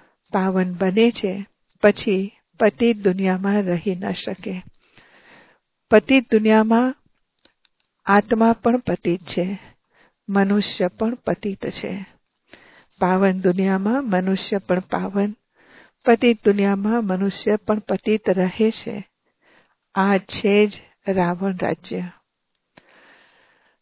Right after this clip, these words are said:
યથા રાજા રાણી તથા પ્રજા. આ બધું જ્ઞાન છે બુદ્ધિથી સમજવાનું. આ સમયે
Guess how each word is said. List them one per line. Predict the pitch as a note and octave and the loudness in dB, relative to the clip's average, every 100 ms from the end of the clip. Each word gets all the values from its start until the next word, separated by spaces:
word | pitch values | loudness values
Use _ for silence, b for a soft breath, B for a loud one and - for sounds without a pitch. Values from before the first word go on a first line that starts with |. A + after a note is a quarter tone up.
| _ - | _ 6
યથા | A3+ - B3 | 8 8 6
રાજા | C4 G#3 G#3 G#3+ | 6 6 4 2
રાણી | G3 F#3+ F#3+ G#3 | 2 -2 -2 -2
તથા | G#3+ E3 - G3+ | -2 -4 -2 -4
પ્રજા. | F#3 - F3+ - G3 G3 _ _ - - _ _ - | -4 -6 -8 -8 -10 -10 _ _ -20 -20 _ _ -2
આ | G#3+ G3+ | 2 2
બધું | F#3+ A3 _ - A#3 A#3 G3 | 2 0 _ -2 0 0 -2
જ્ઞાન | G3 G3 G3+ F#3+ | 0 0 0 -2
છે | - G3+ G#3+ A3+ | -4 0 2 2
બુદ્ધિથી | F#3+ F#3 _ - G3 - A#3 G#3+ | 2 0 _ -2 -2 -2 -4 -4
સમજવાનું. | - F3+ F3+ F3+ - G#3+ F3+ F#3+ _ _ _ _ b b b b b - | -4 -6 -6 -8 -10 -12 -12 -14 _ _ _ _ b b b b b -6
આ | F#3 F#3 | 2 2
સમયે | F#3+ - F3+ G3 A#3 G3+ F#3+ | 2 -4 -2 2 2 0 -4